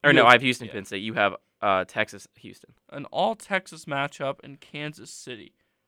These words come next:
Speaker 2: I'm gonna go with the number one seed Houston Cougars.
Speaker 1: I am as well. I have Houston going to the Final Four. Okay, so our Final Fours are now set. I have Arizona and Purdue. Daniel has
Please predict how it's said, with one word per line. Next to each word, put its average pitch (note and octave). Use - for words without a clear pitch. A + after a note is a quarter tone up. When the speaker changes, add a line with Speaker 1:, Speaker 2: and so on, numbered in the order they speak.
Speaker 2:
I'm D3
gonna E3
go D3
with C3+
the C3+
number C#3
one C3+
seed B2
Houston A#2+
Cougars. -
Speaker 1:
I G2+
am G#2+
as G#2+
well. A2+
I G#2+
have G#2+
Houston A2
going G#2+
to G#2
the G#2
Final G#2
Four. G#2
Okay, A2+
so A2
our A#2+
Final C3+
Fours C3
are B2
now B2
set. -
I G#2+
have G#2
Arizona A#2
and G2+
Purdue. A2
Daniel A2
has G#2